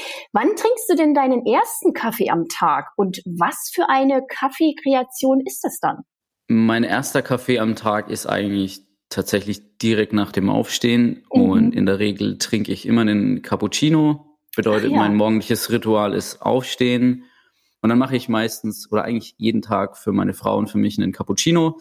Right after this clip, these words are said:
Speaker 1: Mhm.
Speaker 2: Manchmal ist es auch andersrum. Und das ist das erste Kaffeegetränk, das ich am Tag trinke.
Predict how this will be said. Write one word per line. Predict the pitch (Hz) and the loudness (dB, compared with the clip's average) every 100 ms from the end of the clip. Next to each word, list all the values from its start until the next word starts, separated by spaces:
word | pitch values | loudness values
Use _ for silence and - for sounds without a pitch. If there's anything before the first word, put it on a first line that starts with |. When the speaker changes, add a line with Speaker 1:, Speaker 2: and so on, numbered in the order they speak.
| - - | -14 -4
Speaker 1:
Mhm. | 113 | 0
Speaker 2:
Manchmal | 120 139 104 | 0 0 -2
ist | - | -4
es | 92 | -10
auch | - | -4
andersrum. | 110 135 131 - 120 127 127 _ _ _ _ _ 110 | 0 0 0 0 0 0 -2 _ _ _ _ _ 0
Und | 104 104 98 101 - | 2 2 0 -4 -4
das | 107 | -4
ist | - 107 | -4 -6
das | - | -4
erste | 98 104 - 104 95 | -4 -4 -4 -4 -4
Kaffeegetränk, | - 92 98 92 - 95 95 - | -8 -10 -6 -6 -6 -4 -4 -6
das | - | -10
ich | - - | -10 -10
am | 98 | -10
Tag | - 92 - | -8 -10 -8
trinke. | - 127 - | -2 0 -2